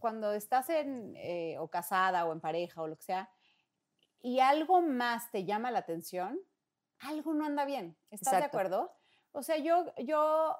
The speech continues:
Speaker 1: eh, cuando, cuando nos empezamos a separar, cuando empezamos a hablar de una separación, José y yo, eh, yo al principio decía como, "Pues no, estamos todo bien, es Zombielandia". Y entonces, al, al,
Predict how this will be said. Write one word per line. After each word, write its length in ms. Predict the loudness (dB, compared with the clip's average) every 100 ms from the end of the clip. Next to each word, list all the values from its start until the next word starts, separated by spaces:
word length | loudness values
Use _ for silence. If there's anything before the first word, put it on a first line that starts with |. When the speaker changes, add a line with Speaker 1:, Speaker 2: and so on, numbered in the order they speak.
| -8
Speaker 1:
eh, 280 | -10 -10 -10 -2
cuando, 840 | -2 0 0 0 0 -2 -2 -6
cuando 360 | -6 -6 -6 -6
nos 500 | -8 -10 -8 -8 -8
empezamos 360 | -10 -6 -4 -4
a 60 |
separar, 380 | -6 -6 -6 -4
cuando 200 | -4 -4
empezamos 360 | -6 -6 -8 -6
a 60 |
hablar 400 | -4 -2 -2 -4
de 60 | -6
una 120 | -10
separación, 680 | -12 -8 -8 -8 -8 -8 -8
José 200 | -10 -8 -6
y 60 |
yo, 280 | -4 -4 -6 _ _ _ _ _ _ _ -20 -4
eh, 300 | 2 2 2
yo 320 | -2 4 8 8
al 140 | 6
principio 320 | 0 -4 0
decía 240 | 0 0 -2
como, 220 | -2 -6
"Pues 180 | -8 -4
no, 140 | -4 -4 -10 -20
estamos 400 | -18 -10 -10 -6
todo 180 | -6
bien, 140 | -4 -6 -10 -20 -14 -12 -12
es 140 | -12 -6
Zombielandia". 420 | -4 -2 -6 -8 _ _ _ _ _ _
Y 120 | -2
entonces, 640 | 0 2 0 0 0 -2 -6 _ _
al, 260 | -2 2 2 0
al, 480 | 2 4 2 0